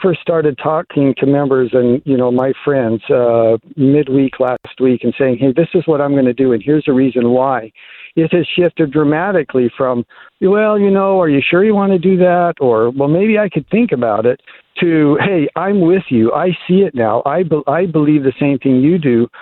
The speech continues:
and I agree with you." And, uh, and I think there's gonna be a s-, a surprising number of members of the House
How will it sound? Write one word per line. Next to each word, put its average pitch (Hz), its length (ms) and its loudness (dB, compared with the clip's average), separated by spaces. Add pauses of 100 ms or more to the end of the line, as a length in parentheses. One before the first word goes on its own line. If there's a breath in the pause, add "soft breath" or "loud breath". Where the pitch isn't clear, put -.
(160 loud breath)
and 143 160 -4
I 185 100 -2
agree 165 380 0
with 160 260 0
you." - 220 -12 (440 soft breath)
And, 147 480 0
uh, 135 480 0
and 147 120 -2
I 147 120 -4
think 160 180 -2
there's 143 200 -2
gonna 147 200 0
be 135 360 2
a 139 120 -2
s-, - 300 -10
a 135 180 -2
surprising 151 800 -2
number 127 320 -2
of 113 140 -4
members 120 360 -2
of 123 60 -2
the 117 100 0
House 107 320 -4